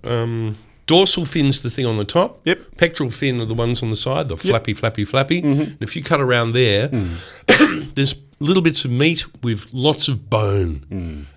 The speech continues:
Speaker 1: And it's always been the case that whenever you cook something on the bone, you get more flavour.
Speaker 2: Yes.
Speaker 1: And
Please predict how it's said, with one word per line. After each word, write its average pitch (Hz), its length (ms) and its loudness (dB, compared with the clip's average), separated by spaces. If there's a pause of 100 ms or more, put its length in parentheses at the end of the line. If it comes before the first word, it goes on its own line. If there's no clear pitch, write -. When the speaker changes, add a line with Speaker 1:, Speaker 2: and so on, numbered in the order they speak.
Speaker 1:
And 120 340 0 (340)
it's - 300 2
always 165 320 6
been 131 240 2
the 120 60 0
case 147 440 2
that 110 220 -4
whenever 120 360 0
you 127 160 2
cook 165 340 0
something 123 520 0
on 123 200 4
the 117 60 2
bone, 107 400 2
you 101 60 0
get 101 160 -2
more 98 180 0
flavour. 98 560 0
Speaker 2:
Yes. - 260 -10 (960)
Speaker 1:
And 101 880 2